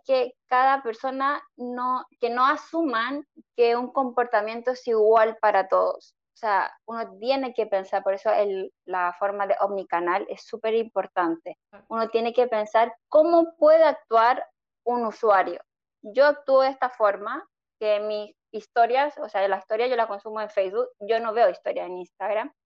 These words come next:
Speaker 1: y me informo como noticia en Facebook. Entonces, yo sí tengo Facebook y yo todo,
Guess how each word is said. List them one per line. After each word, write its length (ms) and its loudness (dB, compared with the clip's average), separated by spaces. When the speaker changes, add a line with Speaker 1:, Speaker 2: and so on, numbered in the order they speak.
Speaker 1:
y 520 2
me 180 -2
informo 760 0
como 200 -4
noticia 640 -4
en 140 -12
Facebook. 480 -4
Entonces, 340 -12
yo 120 -2
sí 200 -12
tengo 320 -4
Facebook 460 -4
y 140 -10
yo 160 -4
todo, 320 2